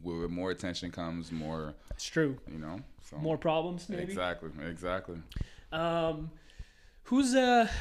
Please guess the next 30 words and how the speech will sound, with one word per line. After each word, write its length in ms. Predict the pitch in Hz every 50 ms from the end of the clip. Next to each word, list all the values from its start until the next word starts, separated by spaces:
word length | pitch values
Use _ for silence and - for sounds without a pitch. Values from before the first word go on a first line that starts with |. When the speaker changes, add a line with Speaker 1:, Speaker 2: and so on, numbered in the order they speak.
| - - - - - -
Speaker 2:
who's 220 | - 240 254 233 233
one 180 | 247 247 247
person 300 | 240 254 247 240 - 233
you 80 | 226 208
think 160 | 226 214 208
we 60 | 214 196
should 160 | - 196 -
talk 200 | 208 190 190 190
to 100 | - 196
on 100 | 185 180
the 60 | 170
podcast 580 | 170 - 170 175 185 180 - 151 123 120 131 -
that 80 | - 151
you 60 | 147
think 160 | 165 156 156
would 80 | 147 151
be 80 | 147
good? 280 | 147 156 160 156 131 - - - - - - - - - - _ _ - - - - - - - - - -
Speaker 1:
Hmm. 220 | 107 98 87 78 73 69 - - - - - - - - - _ _ - _ - - - - 113
Hmm. 800 | 110 101 98 101 95 92 92 92 90 87 85 85 82 82 82 80 - _ _ _ _ _ _ - - - _ _ - _ - - - _ - _ _ _ _ _ _ _ _ - - - -
Who 140 | - 107 110 - -
I 280 | 110 113 110 117 110 87
ran 120 | 87 85
into 480 | 82 82 80 80 - 80 80 82 80 78 78 80 - - _ _ _ - - - - - - - - - - - - - - - - - - - - - - - - - - - - - - -
that's 200 | 87 82 - -
moving 420 | 76 78 80 90 92 85 85 82 76
like 180 | 73 73 71 -
that? 260 | - 76 73 69 69 - - - - - - - - - - - - - - - - - - - - - - - - - - - - - - 80 80
That 280 | 95 95 90 - -
is 380 | 85 92 90 90 87 85 -